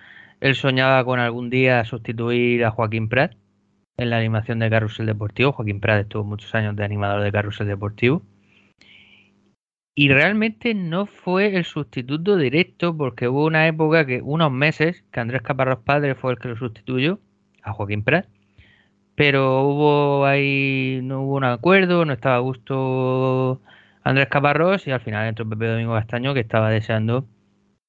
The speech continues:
tener ese papel en el año ochenta y ocho, coincidiendo también con la dirección de, de Antonio Martín Malbuena, que estuvo del ochenta y ocho al noventa y dos, más o menos,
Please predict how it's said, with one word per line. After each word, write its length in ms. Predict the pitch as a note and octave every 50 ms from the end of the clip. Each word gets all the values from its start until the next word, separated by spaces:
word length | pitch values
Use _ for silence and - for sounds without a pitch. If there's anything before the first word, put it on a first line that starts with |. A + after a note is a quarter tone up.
| _ -
tener 220 | - A#2+ A#2+ B2 A#2+
ese 180 | A2 A#2 A#2+
papel 260 | G#2+ G2+ G2+ A2+ C3+
en 60 | C#3 C3+
el 80 | A2+
año 160 | G#2+ A2 A2
ochenta 340 | A2+ A2+ - A#2+ A2 A2 A#2+
y 80 | A#2 A#2+
ocho, 260 | B2+ B2 - - D3+
coincidiendo 480 | C#3 C3+ A#2+ A2 A2+ A#2 A#2 A#2 A#2 A2+
también 200 | A2+ A#2 B2 A#2+
con 100 | - C#3+
la 100 | C3 A#2
dirección 460 | A2+ A2 G#2 G2 - - A2+ A#2 A#2
de, 320 | A#2 A#2+ A2+ A2 G#2+ A2 G#2
de 180 | G#2 G#2 G#2
Antonio 280 | G#2 G#2 G#2+ A#2 A2+ A#2
Martín 300 | A2+ A2+ G#2+ A2 A#2 A2+
Malbuena, 400 | A2+ A2 G#2+ A2 A#2 B2 C3+ C3
que 60 | A#2
estuvo 260 | A2+ - B2+ A#2+ A#2+
del 100 | A#2 A2+
ochenta 460 | A2 A2 A2+ A2+ G#2+ G#2+ - A2 G#2+
y 280 | G#2+ G#2+ G#2 G#2 G#2+ A#2
ocho 380 | C3 C3+ A#2+ - - - B2+ A#2+
al 160 | A#2 A2+ A2
noventa 580 | A2 A2 A2 G#2+ G#2+ G#2+ G#2+ G#2+ - A2+ G#2+
y 120 | G#2+ G#2+ G#2+
dos, 260 | A2+ C#3 C#3+ C3 A#2
más 240 | A2 A2 G#2+ G#2+ -
o 60 | A2
menos, 340 | G#2 A2 A2+ A2+ A#2 B2+